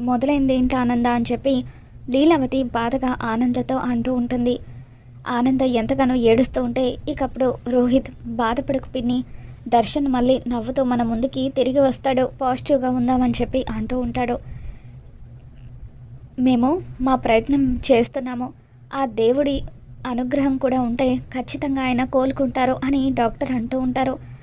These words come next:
కొద్దిసేపటి తర్వాత ఆయన మళ్ళీ ద-, దర్శన్ దగ్గరికి వచ్చి ట్రీట్మెంట్ చేస్తూ ఉంటారు. దర్శన్లో మార్పు కనిపించడంతో, అతనిలో చలనం మొదలవడంతో డాక్టర్ బయటకు వచ్చి, "మీ అబ్బాయి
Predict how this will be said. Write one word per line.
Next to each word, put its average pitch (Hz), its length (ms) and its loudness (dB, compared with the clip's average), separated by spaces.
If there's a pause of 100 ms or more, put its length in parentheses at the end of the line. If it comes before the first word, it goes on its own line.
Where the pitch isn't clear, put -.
(180)
కొద్దిసేపటి 269 540 0
తర్వాత 254 360 0
ఆయన 254 360 2
మళ్ళీ 233 320 2
ద-, 233 200 0
దర్శన్ 254 400 2
దగ్గరికి 254 300 -4
వచ్చి 240 260 -2
ట్రీట్మెంట్ 269 480 -4
చేస్తూ 277 260 0
ఉంటారు. 254 360 0 (520)
దర్శన్లో 262 480 6
మార్పు 240 380 4
కనిపించడంతో, 254 920 2
అతనిలో 262 480 2
చలనం 277 640 2
మొదలవడంతో 254 720 4 (480)
డాక్టర్ 262 360 4
బయటకు 240 420 -2
వచ్చి, 277 380 2 (640)
"మీ 285 160 6
అబ్బాయి 262 560 4